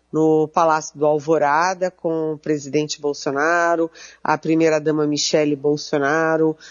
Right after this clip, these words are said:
a parlamentares da bancada evangélica,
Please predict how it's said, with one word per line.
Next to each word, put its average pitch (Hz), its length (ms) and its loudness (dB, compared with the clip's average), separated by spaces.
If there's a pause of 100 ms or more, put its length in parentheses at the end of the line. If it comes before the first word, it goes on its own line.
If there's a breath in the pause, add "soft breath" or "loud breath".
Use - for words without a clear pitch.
(160 loud breath)
a 151 800 0
parlamentares 156 1120 -2 (320 soft breath)
da 175 300 0
bancada 156 580 -4
evangélica, 160 1600 0